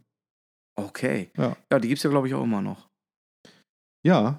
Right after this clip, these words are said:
Speaker 2: das war so ein Szene-Urgestein, ne? Äh, äh, du hattest doch gesagt, dass sie bei Amon Düül schon dabei war.
Speaker 1: Amon Düül zwei.
Speaker 2: Okay.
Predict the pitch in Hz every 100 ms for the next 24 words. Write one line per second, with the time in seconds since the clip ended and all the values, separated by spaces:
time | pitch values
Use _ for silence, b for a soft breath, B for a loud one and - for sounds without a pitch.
0 | - - - 131 135 117 131 - 156 127
1 | 107 107 95 - 95 95 104 151 - B
2 | B B - 110 110 - 107 107 110 127
3 | 185 190 180 - 143 156 - 139 120 -
4 | 139 156 151 139 123 185 165 - 104 98
5 | 87 87 87 85 87 92 - 147 165 160
6 | 127 156 156 147 - 151 127 101 - 110
7 | - 127 98